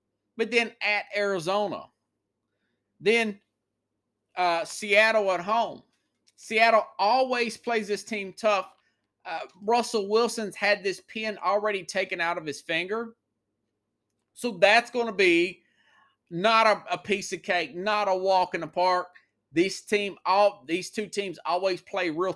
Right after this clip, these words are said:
tight. Uh, even, even the forty-niners, uh, Seattle game was tight even when Wilson got out of the game in the Thursday game, uh, about three weeks ago. So then they gotta play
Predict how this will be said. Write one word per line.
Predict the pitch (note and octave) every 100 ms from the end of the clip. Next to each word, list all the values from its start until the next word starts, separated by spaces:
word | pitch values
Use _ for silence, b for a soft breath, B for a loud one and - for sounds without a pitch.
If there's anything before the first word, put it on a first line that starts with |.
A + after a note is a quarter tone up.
| -
tight. | - F#3 A#2+ - _ _ _ _ _ _ -
Uh, | D3 C#3+ C#3 C3 C#3 B2 - -
even, | G#3 G#3+
even | F#3+ A3+ A3
the |
forty-niners, | G#3 A3+ A#3+ E3 C3+ A#3+ A#3 - - _ _ _ -
uh, | C#3+
Seattle | B2+ - F#3 A#3 A#3+
game | G3+ G3+
was | F3
tight | - G#3 A#3+ -
even | G#3+ A3+ A3
when | G#3 F#3+
Wilson | F3 B3+ B3+ G3+
got | F#3 G3+ -
out | G#3
of | A#3+
the | G#3+
game | G#3+ C4+ C4 A3 _ _ -
in | A#3
the | A3+
Thursday | A3+ D4 D#4 A#3+ D#3
game, | G2+ F2 - _ _ _ _ _ _ _
uh, | F3+ E3 E3+ E3+ D#3 _ _ _ F#3
about | A3+ A3+
three | B3 A#3
weeks | C4+ B3+
ago. | - D#2+ - _ _ _ _ _ -
So | G#3+
then | A3 F4
they | D4+
gotta | B3
play | - G3+